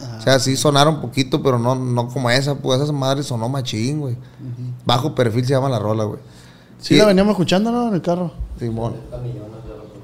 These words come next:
Speaker 2: Y esa rola sí
Speaker 1: Treinta millones
Speaker 2: se
Speaker 1: de reproducciones en Spotify,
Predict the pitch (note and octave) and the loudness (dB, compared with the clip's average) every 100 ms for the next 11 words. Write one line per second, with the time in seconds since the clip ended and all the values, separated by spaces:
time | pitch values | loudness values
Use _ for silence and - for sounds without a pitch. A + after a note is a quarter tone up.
0 | - - - - A2+ C#3+ D3+ D3+ D#3 D3 | -20 -20 -20 -6 -2 0 2 2 2 2
1 | D3 E3 D#3 D3+ E3+ - - E3 D#3+ A#2+ | 4 2 2 0 0 0 0 -2 -6 -6
2 | C#3+ E3 D3 - E3 F#3+ D#3 | -6 -4 -6 -4 -2 -2 -2